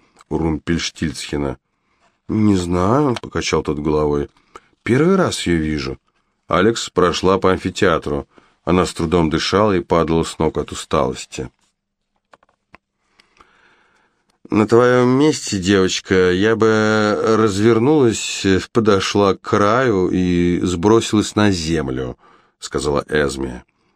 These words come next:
«Поверь, это будет менее мучительно, чем то, что я». «Я тебя не боюсь!» выкрикнула Алекс. В амфитеатре повисла тишина. Даже пламя, казалось, ревело не так яростно.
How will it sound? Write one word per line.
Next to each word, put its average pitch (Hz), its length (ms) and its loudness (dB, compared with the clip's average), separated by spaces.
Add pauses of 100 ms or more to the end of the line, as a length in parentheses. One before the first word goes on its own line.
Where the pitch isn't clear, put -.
(140)
«Поверь, 107 380 2
это 104 320 -2
будет 101 340 -2
менее 92 380 2
мучительно, 87 680 0
чем 85 320 -2
то, 107 160 -2
что 95 220 -4
я». 85 280 2 (720)
«Я 95 400 -2
тебя 107 600 0
не 113 260 4
боюсь!» 127 920 0 (280)
выкрикнула 80 720 -2
Алекс. 78 560 -2 (800)
В 78 180 -4
амфитеатре 85 800 0
повисла 82 440 -2
тишина. 87 520 -2 (560)
Даже 80 320 -2
пламя, 98 500 0
казалось, 78 540 -2
ревело 78 320 0
не 76 120 -2
так 76 220 -4
яростно. 71 600 -4